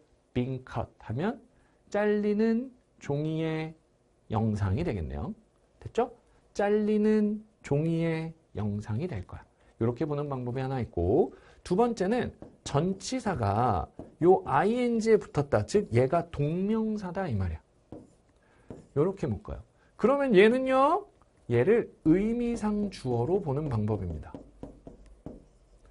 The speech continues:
됐지? 그러면 얘가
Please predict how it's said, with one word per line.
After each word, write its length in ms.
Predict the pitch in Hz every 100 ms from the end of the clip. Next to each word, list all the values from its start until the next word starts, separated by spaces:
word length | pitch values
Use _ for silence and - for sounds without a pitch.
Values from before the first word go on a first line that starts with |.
| - - - -
됐지? 480 | 120 - 110 170 226
그러면 520 | - 113 92 139 104 - - - -
얘가 920 | 110 117 127 127 123 120 165 269 359